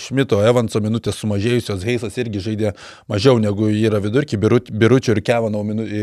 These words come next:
minučių skaičius yra pakeltas, bet aš tai kažkiek trukdo, tu turėjai mažiau negu dvi paras iki rungtynių, faktas, ir tu kažkiek turi ieškoti tą dieną šviežesnių žaidėjų, bet reikia pasakyti tai, kad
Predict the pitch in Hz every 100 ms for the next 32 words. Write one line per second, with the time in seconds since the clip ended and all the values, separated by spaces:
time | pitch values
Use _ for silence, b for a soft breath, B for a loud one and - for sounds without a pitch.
0 | 104 107 110 110 98 117 107 - 107 101
1 | 104 110 123 147 151 143 - B B B
2 | 104 127 127 - 135 - - - _ _
3 | _ _ _ 147 165 131 - 147 135 -
4 | 135 156 156 - 113 127 123 120 110 131
5 | 117 107 117 113 120 120 117 120 104 98
6 | 127 139 - 117 117 - 113 - 92 120
7 | 110 - 123 113 - 117 113 104 - 120
8 | 101 117 107 117 117 110 B B B -
9 | 117 110 113 - - 131 117 113 107 127
10 | 139 117 120 - 131 135 123 113 - 117
11 | 127 - 98